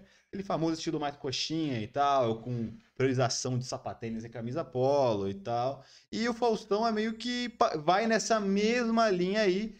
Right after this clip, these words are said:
sempre de belas camisas polo de marca e seus belos relógios, né? Então aí, ó, já com essa nossa primeira foto, a gente já vê nosso belo Fausto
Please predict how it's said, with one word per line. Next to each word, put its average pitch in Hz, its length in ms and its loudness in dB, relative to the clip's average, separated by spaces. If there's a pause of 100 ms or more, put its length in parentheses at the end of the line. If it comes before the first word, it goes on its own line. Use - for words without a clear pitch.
(260)
sempre 185 320 -4
de 147 300 -2
belas 131 560 2
camisas 123 540 0
polo 127 480 2
de 135 100 -2
marca 160 640 2
e 110 560 2 (280)
seus 120 120 -2
belos 123 260 0
relógios, 113 580 2
né? 101 140 -2
Então 117 320 0
aí, 113 140 4
ó, 92 100 0 (480)
já 117 540 2 (180)
com 113 80 -2
essa 113 160 -2
nossa 123 140 -6
primeira 131 380 0
foto, 156 360 2
a 180 60 2
gente 180 240 -2
já 196 180 4
vê 180 420 2 (380)
nosso 147 220 -2
belo 139 460 2
Fausto 139 640 0